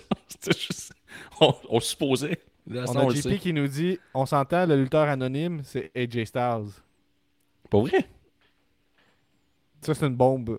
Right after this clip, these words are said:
Speaker 2: J P. Tu peux pas juste de-, dropper ça de même sans mettre, euh, à-, d'alerte à la bombe, là.
Speaker 1: Ouais, <laughs> bon, ben, quand tu dis que t'as, t'as une source,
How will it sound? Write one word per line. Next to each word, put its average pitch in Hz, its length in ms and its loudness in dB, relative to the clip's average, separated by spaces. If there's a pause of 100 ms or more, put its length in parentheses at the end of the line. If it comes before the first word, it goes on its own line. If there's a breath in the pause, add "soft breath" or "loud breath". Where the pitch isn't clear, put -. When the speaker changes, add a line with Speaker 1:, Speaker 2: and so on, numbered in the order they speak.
Speaker 2:
J 113 180 -6
P. 123 160 -8
Tu - 100 -16
peux 139 80 -12
pas 147 140 0
juste 156 200 -4
de-, 135 200 2
dropper 127 280 -4
ça 135 140 -4
de 127 60 -4
même 143 200 -2
sans 135 180 -2
mettre, 135 260 -4
euh, 120 180 -2
à-, 117 40 -4
d'alerte 123 440 -4
à 117 60 -2
la 113 80 -2
bombe, 117 260 -4
là. 117 120 -6 (500)
Speaker 1:
Ouais, 123 180 0
<laughs> - 60 -10
bon, 131 160 4
ben, - 20 -10 (100)
quand - 220 -2
tu - 160 -10
dis 123 160 -4
que 117 80 -2
t'as, 101 180 -4
t'as 107 140 0
une 98 100 0
source, - 460 -2